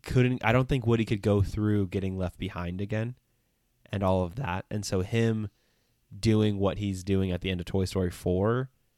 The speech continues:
is his perfect ending. And yeah, it was a journey to get there. Yeah, it sucked to get there. But he grew so much during that movie and, and really got to a point at the end where he was like, "Just as long as the toys get loved,"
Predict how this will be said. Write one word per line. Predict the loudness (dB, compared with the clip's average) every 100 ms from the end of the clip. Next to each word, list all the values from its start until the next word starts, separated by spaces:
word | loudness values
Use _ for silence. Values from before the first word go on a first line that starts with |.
| _ _ _ _ _
is | -2 0 0
his | -2
perfect | 0 -2 0 -4
ending. | -4 -2 -2 -2 -4 -6
And | -4 -4
yeah, | -2 2 2
it | 2
was | 0 -2
a |
journey | -4 -2 -2 -2
to | -4
get | -6
there. | -6 -6
Yeah, | -4 -4
it | -6 -8
sucked | -4 -4 -4 -6 -12
to |
get | -10 -6
there. | -2 0 -2 -6 _ _ _ _ -2
But | -2
he | 0 0 2
grew | 2 2
so | 2 0 0
much | 0 -2
during | -4 -2
that | -2
movie | 0 -2 0
and, | -4 -6 -8
and | -6 0
really | 2 2
got | 2 0 0
to | -4
a |
point | 0 0 0 -2
at | -10 -8
the | -4
end | 0 0 -2
where | -2
he | -2
was | -2 -2
like, | -4 -6 -8 _ _ _ _ _ _ _ _ _ _ -8
"Just | -2 0 0
as | -2
long | 0 0
as | -2
the | -4
toys | 0 0 0
get | -8 -8
loved," | -8 -10 -18